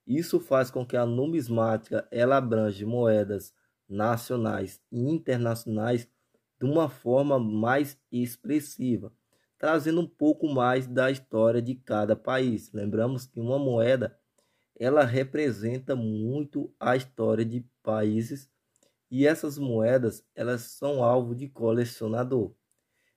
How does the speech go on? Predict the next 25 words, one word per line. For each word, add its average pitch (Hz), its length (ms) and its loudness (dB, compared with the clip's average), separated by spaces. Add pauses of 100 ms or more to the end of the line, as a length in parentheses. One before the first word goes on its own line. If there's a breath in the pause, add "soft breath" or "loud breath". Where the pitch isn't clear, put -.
Essa 160 240 -2
moeda 170 340 2
aqui, 151 340 0
ela 147 200 4
tem 143 260 -6
um 151 100 -6
poder 127 380 -2
de 135 140 -6
compra 117 640 -6 (640)
no 113 60 -6
mercado 110 680 0
dos 107 220 -6
colecionadores 113 1120 -2 (520)
muito 147 520 0
baixo. 104 520 2 (580)
Se 110 140 -8
tratando 113 420 2
de 110 100 -2
uma 113 220 0
peça 107 480 -2
que 104 140 -8
já 104 160 0
saiu 110 160 0
de - 100 -16
circulação, 135 880 -2